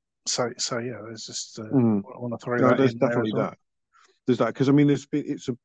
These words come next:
Speaker 2: it's a, a bugbear of mine that, um, I think <laughs> films that, <laughs> films that you and the rest of the guys seem to, to
Speaker 1: Hmm.
Speaker 2: kind of really get quite a lot of enjoyment from, these, um, weird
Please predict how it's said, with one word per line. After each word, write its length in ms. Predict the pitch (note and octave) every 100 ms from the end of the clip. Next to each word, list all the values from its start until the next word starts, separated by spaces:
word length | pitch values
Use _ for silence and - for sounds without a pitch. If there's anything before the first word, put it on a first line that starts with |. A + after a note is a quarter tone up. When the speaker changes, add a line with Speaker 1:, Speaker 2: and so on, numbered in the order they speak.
| -
Speaker 2:
it's 300 | A#2+ C#3+ -
a, 80 | A2+ _ _ _ -
a 40 | B2+
bugbear 400 | C3 B2+ A#2 G#2+
of 80 |
mine 400 | G#2 A2 F2+ F2
that, 200 | F2+ F#2 F#2
um, 440 | F#2 F#2 F#2 - - -
I 40 | G#2
think 220 | B2+ - - -
<laughs> 360 | B2 A2+ G2
films 380 | - B2 B2 G#2
that, 180 | G2+ G2 - _ _ _ _ _ _ _ _ _ -
<laughs> 320 | - A#2+ G2
films 220 | D3 C#3+
that 120 | A#2+
you 120 | A2+
and 100 | A2+
the 60 | G#2
rest 180 | G#2 -
of 40 |
the 60 | - F2+
guys 180 | F2 -
seem 160 | G2 F#2 -
to, 200 | F2+ F2+ - _
to 100 | -
Speaker 1:
Hmm. 80 | -
Speaker 2:
kind 120 | F2+
of 80 | F2+
really 200 | F#2 F2
get 240 | F2 - -
quite 160 | -
a 40 | F#2+
lot 100 | F#2+
of 80 |
enjoyment 420 | F2+ F2 F#2+ E2 -
from, 220 | - E2+
these, 240 | E2+ F2
um, 320 | F#2 F2+ F2+ - _ _ _ _ _ _ _
weird 640 | F#2+ G2 A2 G#2+ G2+ G2